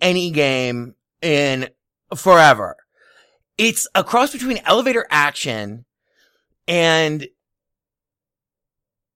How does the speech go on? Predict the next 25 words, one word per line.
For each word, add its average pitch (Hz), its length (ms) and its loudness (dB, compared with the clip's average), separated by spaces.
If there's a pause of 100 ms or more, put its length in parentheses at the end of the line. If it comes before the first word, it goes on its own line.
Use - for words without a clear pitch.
(140)
just 262 260 0
total 262 380 8
fucking 220 340 2
surrealism. 143 840 4
I 131 60 2
mean, 165 240 -2
it, 175 180 -8
this 196 160 -4
game 220 220 2
is 151 160 -2
fucking 151 380 2
insane. 101 840 -4 (420)
Um, 123 520 0 (300)
if 160 160 -8
you, 170 440 -10
if 156 100 -12
you 180 60 -10
bother 190 300 2
to 156 80 -2
read 151 320 -8
the 131 180 -10
interstitial, 143 880 -6
uh, 104 360 -2 (340)
mission 147 540 -2 (100)
moments, 120 680 -4